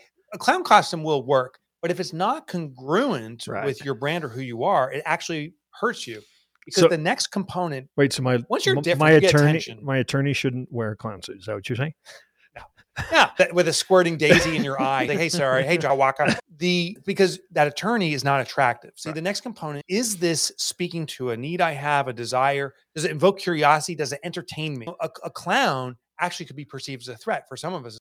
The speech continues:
Speaker 1: In this scenario, this is like a murderer. This is what a whack job does.
Speaker 2: Yeah.
Speaker 1: So it has to be congruent with what your audience expects and needs. So what's attractive to them? And they're gonna measure that very quickly. Differentiation gets attention,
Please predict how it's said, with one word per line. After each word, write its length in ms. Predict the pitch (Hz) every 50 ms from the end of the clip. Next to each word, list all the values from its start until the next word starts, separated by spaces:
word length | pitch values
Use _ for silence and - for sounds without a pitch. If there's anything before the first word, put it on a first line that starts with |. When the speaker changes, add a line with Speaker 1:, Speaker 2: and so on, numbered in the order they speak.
| _
Speaker 1:
In 60 | 143
this 160 | 139 175 196 -
scenario, 400 | - 160 151 185 208 175 131 120
this 180 | 120 147 151 -
is 80 | 160 147
like 120 | 127 113
a 40 | 117
murderer. 400 | 117 117 131 170 165 131 113 110
This 120 | 110 131 139
is 80 | 156
what 100 | 175 139
a 60 | 120 110
whack 380 | 110 120 127 143 - - _
job 240 | - 123 107 104 107 110 110
does. 340 | 113 113 120 123 123 - - - _
Speaker 2:
Yeah. 140 | 123 117 113 - _ _ _
Speaker 1:
So 140 | _ - 165
it 40 | 143
has 200 | - 170 143 -
to 60 | 180
be 100 | 165 160
congruent 520 | - - 143 131 123 135 127 120 117 113 - _
with 240 | 143 156 139 - - -
what 140 | 156 156
your 140 | 147 135 156
audience 380 | 143 143 143 139 139 135 120 -
expects 560 | - 135 - - - - 143 135 131 - -
and 220 | 120 113 113 117
needs. 480 | 127 139 135 123 113 113 120 _ - _ _ _ _ _ _ _ _ _
So 160 | _ - 147 143
what's 280 | 139 139 185 180 -
attractive 500 | 165 - - - 143 127 120 - 127 123 _
to 60 | 117
them? 200 | 110 110 113 123 _ _ _ _ _ _ _ _ _ _ _ 147
And 240 | 151 147 147 147 - - _
they're 240 | 147 135 147 185
gonna 160 | 196 254 233 202
measure 300 | 160 151 170 147 135 131
that 160 | 123 123 120
very 160 | 131 131 127
quickly. 400 | - - 131 131 - 117 110 -
Differentiation 640 | - 165 165 208 214 208 208 202 185 170 180 180 165
gets 180 | 151 139 -
attention, 680 | - - - 156 175 175 160 - - 127 120 117 117